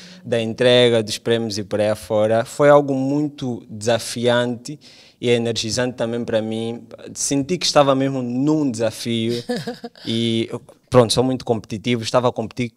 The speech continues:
Speaker 1: literalmente, por isso é que eu disse que eu fiz uma campanha mesmo
Speaker 2: Que
Speaker 1: enorme.
Speaker 2: funcionou.
Speaker 1: Que funcionou.
Speaker 2: Então já agora, primeiro obriga-, obrigada a Deus e depois
Speaker 1: Ah, não, não,
Speaker 2: a tua
Speaker 1: olha
Speaker 2: família, aquele, aquele discurso.
Speaker 1: Ah, aquele discurso, ah, aquele discurso, aquele discurso.
Speaker 2: <laughs>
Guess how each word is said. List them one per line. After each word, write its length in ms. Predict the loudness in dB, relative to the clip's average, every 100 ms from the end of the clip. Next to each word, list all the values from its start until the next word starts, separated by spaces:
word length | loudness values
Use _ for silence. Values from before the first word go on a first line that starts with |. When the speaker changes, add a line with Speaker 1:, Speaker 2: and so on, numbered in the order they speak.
| -12
Speaker 1:
literalmente, 840 | -4 -2 2 4 6 6 6 2 0
por 120 | 0
isso 160 | 2 4
é 40 |
que 60 | 4
eu 60 |
disse 200 | 2 -2
que 80 | -2
eu 60 | -2
fiz 240 | -2 -2
uma 260 | 0 0 0
campanha 800 | -2 -4 0 4 6 6 2 0
mesmo 500 | 0 4 4 2 0
Speaker 2:
Que 40 |
Speaker 1:
enorme. 160 | 0 2
Speaker 2:
funcionou. 1000 | 2 2 4 4 4 2 2 2 4 6
Speaker 1:
Que 140 | 4
funcionou. 760 | 2 -4 0 0 0 0 2 4
Speaker 2:
Então 120 | 4
já 140 | 4 2
agora, 380 | 4 2 2
primeiro 300 | 0 -2 -2
obriga-, 280 | -2 -2 -2
obrigada 340 | -4 -4 -6 -6
a 40 |
Deus 340 | -4 -2 -2
e 60 | -4
depois 600 | -8 -6 -4 -4 -6 0
Speaker 1:
Ah, 120 | 2
não, 120 | 4 2
não, 80 |
Speaker 2:
a 40 | 2
tua 140 | 4
Speaker 1:
olha 80 | 4
Speaker 2:
família, 360 | 2 -4 -2 -4
aquele, 240 | -4 -6 -6
aquele 220 | -6 -2
discurso. 420 | -4 -4 -4 2
Speaker 1:
Ah, 120 | 4
aquele 220 | 4 4
discurso, 300 | 2 2 2 4
ah, 60 | 2
aquele 220 | 2 0
discurso, 300 | -2 -2 -4
aquele 220 | -6 -10
discurso. 340 | -10 -12
Speaker 2:
<laughs> 40 | -14